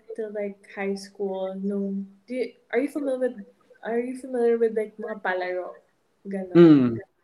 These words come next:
Speaker 2: Palarong
Speaker 1: And then people
Speaker 2: pambansa,
Speaker 1: would,
Speaker 2: yeah.
Speaker 1: yeah, people would
Speaker 2: Yeah.
Speaker 1: get recruited. I'm like, <gasps> "I
Speaker 2: Yeah.
Speaker 1: wanna be recruited." Ganun. So,
Speaker 2: Yeah.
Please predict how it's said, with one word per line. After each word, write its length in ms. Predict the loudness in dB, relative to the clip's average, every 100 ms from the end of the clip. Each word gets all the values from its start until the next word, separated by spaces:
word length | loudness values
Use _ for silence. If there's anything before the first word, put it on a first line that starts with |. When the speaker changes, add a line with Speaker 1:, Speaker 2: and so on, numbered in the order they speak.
| 4
Speaker 2:
Palarong 320 | 8 10 8
Speaker 1:
And 0 |
then 120 | 8 6
people 280 | 6 4
Speaker 2:
pambansa, 40 | 4
Speaker 1:
would, 160 | 4 2
Speaker 2:
yeah. 80 | -2
Speaker 1:
yeah, 380 | -6 -4 -4 -6 -8 -10
people 320 | -8 -4 0 0
would 160 | 0
Speaker 2:
Yeah. 200 | -2 -2
Speaker 1:
get 20 | -4
recruited. 600 | -8 -6 -4 2 2 2
I'm 120 | -6
like, 160 | -8 -8
<gasps> 1600 | -10 -10 -20 _ -20 -20 _ _ _ _ _ _ _ _ _ -6
"I 80 | -2
Speaker 2:
Yeah. 60 |
Speaker 1:
wanna 240 | 0 0 0
be 140 | 0
recruited." 960 | -2 -8 -8 -8 -6 -6 -4 -4 -6 -10
Ganun. 560 | -8 -8 -10 -12 -12 -2
So, 240 | 2 2
Speaker 2:
Yeah. 240 | 0 -8